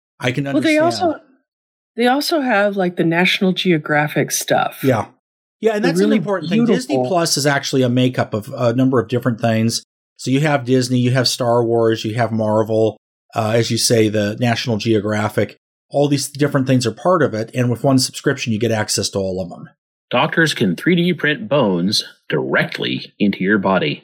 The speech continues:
Speaker 1: You know, every time we get reports
Speaker 2: <laughs>
Speaker 1: like this, I think we're getting closer to having actual cybernetics.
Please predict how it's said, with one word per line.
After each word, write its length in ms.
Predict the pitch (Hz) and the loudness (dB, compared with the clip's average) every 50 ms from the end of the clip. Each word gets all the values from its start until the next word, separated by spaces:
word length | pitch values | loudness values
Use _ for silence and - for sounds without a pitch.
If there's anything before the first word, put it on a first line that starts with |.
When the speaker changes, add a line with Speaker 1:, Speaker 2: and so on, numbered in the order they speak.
| _ _ _ | _ _ _
Speaker 1:
You 100 | 185 196 | 0 4
know, 320 | 196 190 185 - - - - | 4 4 4 2 -4 -12 -12
every 400 | 190 208 202 220 262 285 254 - - _ _ | -4 -2 0 2 2 0 0 -2 -8 _ _
time 260 | - - 185 180 180 175 | -6 -2 0 2 4 2
we 100 | 165 147 | 2 2
get 140 | 147 147 | 0 -2
reports 420 | 139 135 359 - - - - - - | -2 -2 -2 0 0 2 2 0 0
Speaker 2:
<laughs> 20 | |
Speaker 1:
like 140 | 139 127 127 | -2 -6 -6
this, 160 | 131 123 - | -6 0 0
I 60 | 143 | 0
think 160 | 160 165 160 147 | 2 0 -2 -2
we're 80 | 139 127 | 0 0
getting 280 | 147 139 143 131 127 127 | 2 2 4 2 2 2
closer 360 | - 139 139 135 127 - 120 | 0 0 0 0 0 0 -2
to 80 | 117 | 0
having 260 | 120 139 127 120 120 127 | 0 0 0 2 2 2
actual 300 | 127 127 127 - 127 113 | 0 0 0 -2 -4 -4
cybernetics. 880 | - - 131 123 110 110 104 110 110 110 110 104 101 - - - - | -2 -2 -2 -2 0 -2 -2 -2 0 0 0 0 -2 -2 -6 -10 -12